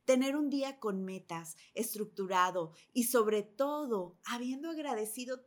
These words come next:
todo lo que tienes y lo que no tienes antes que tus competidores se despierten. Haz ejercicio a diario. Sí, hoy sí y mañana también.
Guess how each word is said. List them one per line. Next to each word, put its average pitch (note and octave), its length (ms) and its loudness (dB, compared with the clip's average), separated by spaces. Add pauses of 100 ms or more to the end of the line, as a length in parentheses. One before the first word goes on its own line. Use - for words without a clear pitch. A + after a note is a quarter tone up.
(120)
todo F#4 340 -6
lo F4 180 -4
que D4+ 120 -8
tienes D#4 880 -4
y D4+ 160 4
lo D#4 200 2
que D#4+ 120 -4
no E4+ 260 -6
tienes A4 760 -8 (760)
antes - 480 -2 (280)
que A#3+ 120 4
tus - 260 -2
competidores G#3+ 760 2
se C4 160 0
despierten. F3+ 1120 -4 (920)
Haz D4+ 240 2
ejercicio A3+ 580 2
a F#3+ 120 2
diario. G3 720 8 (220)
Sí, - 480 0 (380)
hoy B3+ 280 10
sí C#4 520 -2
y A#3 120 0
mañana G3+ 440 2
también. F3 520 -2